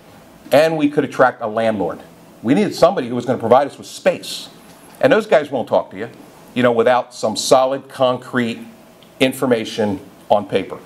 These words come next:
We also built a PowerPoint presentation, 'cause when you get in front of a landlord, you know, they're gonna wanna know what's in it for them.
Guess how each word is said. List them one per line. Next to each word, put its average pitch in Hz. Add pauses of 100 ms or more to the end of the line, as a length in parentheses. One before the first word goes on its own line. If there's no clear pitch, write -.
(180)
We 185
also 214
built 175
a 160 (280)
PowerPoint 160
presentation, 95 (280)
'cause 147
when 180
you 170
get 190
in -
front 160
of 113
a 113
landlord, 123 (340)
you -
know, 135
they're 139
gonna 170
wanna 135
know 131
what's 120
in 143
it 139
for 143
them. 160